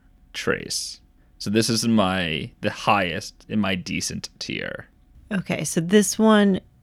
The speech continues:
Speaker 2: was one of the outliers. So the other outlier was, uh, The Ultimate Christmas Present. So, like, Hound and Jenny Project, definitely the bottom. Ultimate Christmas Present, a little,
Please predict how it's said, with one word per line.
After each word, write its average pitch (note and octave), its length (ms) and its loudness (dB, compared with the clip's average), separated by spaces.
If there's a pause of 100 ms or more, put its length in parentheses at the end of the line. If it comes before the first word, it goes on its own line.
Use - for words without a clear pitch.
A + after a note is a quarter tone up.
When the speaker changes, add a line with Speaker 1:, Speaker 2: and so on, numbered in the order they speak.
(240)
Speaker 2:
was E3+ 280 4
one E3+ 160 6
of D#3+ 100 4
the E3 300 4
outliers. - 880 0
So F#3 300 2
the E3+ 180 4
other F#3+ 220 4
outlier E3 680 2
was, D#3 480 2
uh, E3 160 2
The E3+ 160 4
Ultimate E3 320 0
Christmas - 380 -6
Present. G3 520 -2
So, F3+ 180 2
like, - 180 0 (580)
Hound F3 260 2
and E3+ 160 4
Jenny E3 220 4
Project, E3 480 0 (320)
definitely D#3 340 0
the D3+ 100 -2
bottom. D#3 520 0 (880)
Ultimate F3+ 320 2
Christmas E3 320 0
Present, D#3+ 260 0
a - 40 -2
little, E3+ 200 -2